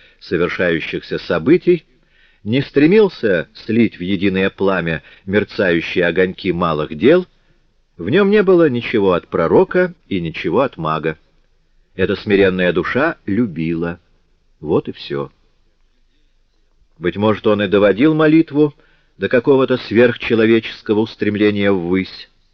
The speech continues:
но как любовь, так и молитва — никогда не могут быть чрезмерны.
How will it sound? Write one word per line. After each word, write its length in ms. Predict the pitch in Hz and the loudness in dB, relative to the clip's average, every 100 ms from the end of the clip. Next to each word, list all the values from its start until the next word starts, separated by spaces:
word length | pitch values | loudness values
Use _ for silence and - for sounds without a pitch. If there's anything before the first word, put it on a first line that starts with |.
| _ _ _ _ _ | _ _ _ _ _
но 180 | - 90 | -6 -4
как 240 | 101 104 - | -2 -2 0
любовь, 460 | 98 92 135 143 | 0 2 2 2
так 200 | 98 82 | -4 -4
и 60 | 90 | -2
молитва — 640 | 85 85 123 - 85 69 _ _ _ _ _ - | 0 0 0 -2 -6 -8 _ _ _ _ _ -8
никогда 480 | 101 131 127 151 170 | -2 2 4 4 4
не 100 | 160 | 2
могут 320 | 147 127 104 | 2 0 0
быть 220 | 110 107 | 0 -2
чрезмерны. 800 | - 98 92 85 82 73 69 64 | -2 -4 -4 -4 -4 -4 -8 -14